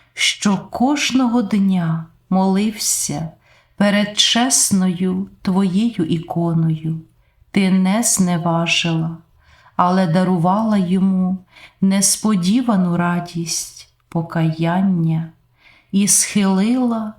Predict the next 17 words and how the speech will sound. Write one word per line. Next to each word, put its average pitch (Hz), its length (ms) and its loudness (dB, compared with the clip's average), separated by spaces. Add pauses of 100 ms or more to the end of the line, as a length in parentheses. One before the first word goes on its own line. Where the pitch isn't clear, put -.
сина 226 680 0
твого 165 720 -2 (400)
многим 180 920 0 (320)
і 185 140 0
старанним 214 840 2
перед 208 400 -2
ним 202 400 0 (160)
заступництвом 170 1700 -4 (540)
до 175 280 2
прощення 196 1300 0 (160)
цього 220 600 -2
грішника. 165 1080 -2 (600)
Так 170 320 -2
і 185 160 0
нині 175 800 0 (360)
не 208 400 2
зневаж 233 1120 -2